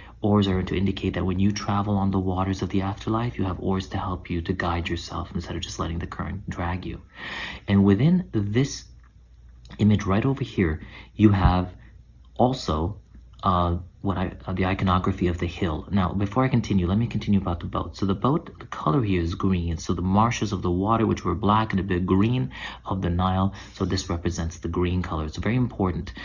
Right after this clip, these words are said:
And the blue is much of the sky. So it, it was, it did float in the sky, the boat, but also it traveled on the water. So it has double meaning.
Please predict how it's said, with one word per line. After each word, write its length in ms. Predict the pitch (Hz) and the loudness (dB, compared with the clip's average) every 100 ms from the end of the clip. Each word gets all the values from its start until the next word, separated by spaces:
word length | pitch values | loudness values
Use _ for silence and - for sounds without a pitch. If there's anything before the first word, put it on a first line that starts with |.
| - - | -12 2
And 80 | 107 | 4
the 60 | |
blue 460 | 98 98 104 139 120 | 6 6 4 6 4
is 100 | 90 85 | 4 2
much 220 | 101 104 | 0 0
of 100 | 95 | -4
the 80 | - | -6
sky. 400 | - - 107 90 | -6 -4 -2 -4
So 280 | - 92 - | -4 -4 -2
it, 140 | 104 | -4
it 120 | 107 | -2
was, 160 | 113 - | -2 -2
it 180 | 104 - | -4 -2
did 180 | 123 | -2
float 240 | - 147 143 | 2 2 2
in 100 | 131 | -2
the 60 | |
sky, 360 | - - 123 143 | -4 -6 -2 0
the 100 | 143 | -2
boat, 320 | 139 139 143 | 0 0 0
but 80 | - | -4
also 360 | - - 107 - | -8 -4 -4 -2
it 200 | 92 - | -6 -8
traveled 380 | - 98 98 | -6 -2 -2
on 100 | 95 | -2
the 80 | 92 | -2
water. 320 | 92 104 95 | 0 0 0
So 140 | 87 92 | -2 -4
it 80 | - | -2
has 280 | 104 101 101 - | -2 -2 -6 -2
double 320 | - 110 95 82 | 2 2 0 -2
meaning. 380 | 90 85 76 | -2 -4 -6